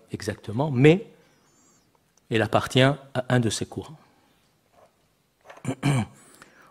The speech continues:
Ou encore, une thèse qui devient de plus en plus plausible, plausible, c'est la thèse judo-chrétienne. Qu'est-ce que ça veut dire, judo-chrétien ? C'est un terme complexe, mais je donne une définition simple.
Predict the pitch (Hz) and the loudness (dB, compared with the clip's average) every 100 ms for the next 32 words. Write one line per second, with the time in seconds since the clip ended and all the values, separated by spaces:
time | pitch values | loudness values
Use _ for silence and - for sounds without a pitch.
0 | - 135 139 160 190 214 156 123 117 139 | 2 2 4 4 4 4 4 2 4 6
1 | 135 123 - 117 113 117 113 104 120 110 | 6 6 2 2 2 4 2 0 -2 -2
2 | 101 110 - 110 107 185 196 139 - 127 | -4 -6 -6 -6 -2 0 -2 -4 -4 0
3 | 113 196 143 - 170 190 - - 117 131 | 2 2 0 2 4 4 2 -6 -4 -2
4 | 156 147 - _ - - - 98 165 139 | -2 -4 -14 _ -20 -18 -12 -4 -2 0
5 | 131 - 110 - 110 92 87 - _ _ | -2 -2 -8 -6 -8 -8 -12 -18 _ _
6 | _ _ _ _ _ _ _ _ _ _ | _ _ _ _ _ _ _ _ _ _
7 | _ _ 131 - 117 120 110 113 107 98 | _ _ 2 2 2 2 4 2 2 0
8 | - 120 - 185 214 170 - - _ _ | -2 -2 2 4 2 0 -6 -20 _ _
9 | - - - - _ _ - 107 90 85 | -20 -16 -16 -16 _ _ -6 -4 -4 -6
10 | 107 101 151 185 - - 113 101 - - | -6 6 8 8 4 -4 -6 -8 -12 -20
11 | - - - 117 107 117 107 117 - 101 | -20 -20 -6 -2 0 0 2 0 0 -4
12 | - 98 - 156 202 226 | -4 -8 4 4 6 2